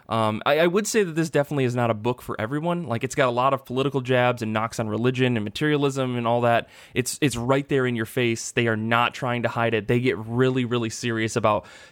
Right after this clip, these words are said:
taking an, analogies for, um, uh, for, like, r-, actual real human people, um, and j-, injecting them right into the story and then constantly making fun of them or making them the butt of some jokes just to, like, express some belief or something that they're trying to say in the book.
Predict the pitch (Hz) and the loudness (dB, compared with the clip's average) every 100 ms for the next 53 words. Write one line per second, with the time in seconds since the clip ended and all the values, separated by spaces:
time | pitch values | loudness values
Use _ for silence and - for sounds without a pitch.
0 | _ - 151 143 139 - - - - 139 | _ 2 2 2 -2 -2 -8 -6 0 0
1 | 131 123 131 131 131 143 135 120 117 110 | 2 0 0 0 2 2 2 0 0 -2
2 | - 120 113 107 - 110 101 101 98 107 | 0 4 4 4 2 0 -2 -4 -8 -12
3 | _ _ _ - - 110 101 131 120 _ | _ _ _ -12 -8 -6 -6 -10 -14 _
4 | _ 131 117 117 120 120 - - 135 - | _ -2 2 2 0 -4 -6 -8 -8 -4
5 | 139 123 117 123 127 117 - 131 120 110 | 0 0 0 2 2 2 0 2 2 0
6 | 131 127 113 104 - - - 113 113 117 | -2 0 0 0 -4 -20 -4 0 2 0
7 | 117 - 131 123 120 - 123 113 107 113 | -2 0 0 2 0 0 2 2 2 2
8 | - 123 117 110 - 120 120 139 123 120 | 2 -2 -2 -2 0 2 4 4 4 2
9 | 113 _ - 127 123 - 123 117 117 - | 0 _ -4 -2 -4 -4 -2 0 0 0
10 | 113 117 120 120 131 131 - - - 113 | -2 0 0 2 0 -2 -6 -18 -8 0
11 | 113 110 123 135 120 113 113 117 120 - | 2 4 2 2 2 2 2 2 0 -4
12 | 110 107 110 120 - 123 - - 110 107 | -6 -2 -2 -2 -6 -6 -4 -4 -2 -4
13 | - 113 - - 117 - - 110 113 120 | -6 -10 -10 -8 -6 -6 -2 0 2 0
14 | 104 117 120 - 107 117 104 113 107 - | 2 2 2 0 -2 -2 -2 -4 -2 0
15 | 110 107 120 107 110 117 120 | 0 0 2 2 4 2 2